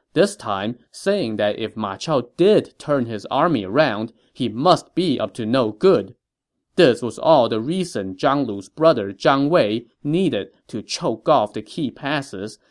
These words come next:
and keep Ma Chao from entering Hanzhong. So now, Ma Chao could neither advance nor retreat,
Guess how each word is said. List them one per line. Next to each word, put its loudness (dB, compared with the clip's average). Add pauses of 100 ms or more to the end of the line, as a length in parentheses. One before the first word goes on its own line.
(140)
and -10
keep -4
Ma -10
Chao -2
from -6
entering -6
Hanzhong. -4 (1600)
So -2
now, 0 (240)
Ma 0
Chao 4
could -4
neither 0
advance -2
nor 2
retreat, -4